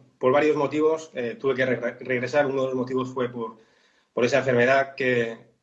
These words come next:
no sabía exactamente qué tenía, pero siempre que venía,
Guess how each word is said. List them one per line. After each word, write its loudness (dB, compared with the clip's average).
no -6
sabía 4
exactamente 0
qué 2
tenía, -4
pero 0
siempre 0
que 2
venía, -4